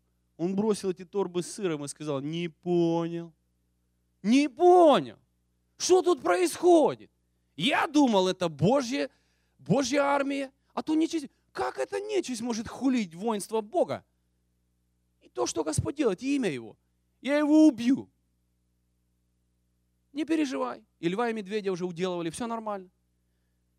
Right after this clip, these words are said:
Пошел, оделся. "Хм, не, не пойдет. Я так не привык". Пошел, тресь, готов. Голову отрезал. Аллилуйя, царь, все твое. Понимаете? Я имею в виду, вот таких людей ищет Бог. Он ищет людей конкретных.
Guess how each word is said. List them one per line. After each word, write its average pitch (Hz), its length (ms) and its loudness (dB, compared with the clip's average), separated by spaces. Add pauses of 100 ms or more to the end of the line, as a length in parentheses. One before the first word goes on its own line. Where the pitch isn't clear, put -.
(140)
Пошел, 202 480 -2
оделся. 190 600 -4
"Хм, 285 160 -6 (520)
не, 190 280 -4
не 170 140 -8
пойдет. 139 400 -12 (140)
Я 156 160 -6
так 139 140 -18
не 135 80 -14
привык". 131 300 -20 (440)
Пошел, 175 380 -8 (240)
тресь, 196 380 -2
готов. 139 460 -12
Голову 156 340 -6
отрезал. 143 420 -8
Аллилуйя, 143 480 -8
царь, 113 260 -8
все 127 180 -10
твое. 117 340 -6 (160)
Понимаете? - 260 -6 (320)
Я 180 100 -4
имею 214 140 -4
в 202 40 -4
виду, 202 60 -4
вот 196 220 -2
таких 214 380 -8
людей 190 340 -6
ищет 175 240 -10
Бог. 143 320 -6 (200)
Он 233 180 -4
ищет 214 160 -6
людей 233 140 -6
конкретных. 214 540 -6